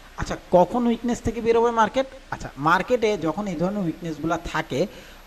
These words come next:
most of the time সে লাস্ট যে লো আছে, এই যে লাস্ট লো,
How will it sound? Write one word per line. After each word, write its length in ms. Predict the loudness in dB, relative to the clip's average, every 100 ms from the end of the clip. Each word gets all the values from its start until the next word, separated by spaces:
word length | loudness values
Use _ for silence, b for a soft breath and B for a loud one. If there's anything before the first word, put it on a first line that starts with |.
| -4
most 200 | -4 -2
of 60 | 0 0
the 60 | 2
time 160 | 0 -4 -14 -12 -4
সে 140 | -4 -4 -14 -20 -14 -6
লাস্ট 420 | -2 0 -2 -4
যে 120 | -2
লো 160 | 2 2
আছে, 320 | 0 -4 -8 -8 -10 -8
এই 140 | -4
যে 120 | -2 0
লাস্ট 280 | -2 -4 -6
লো, 200 | -6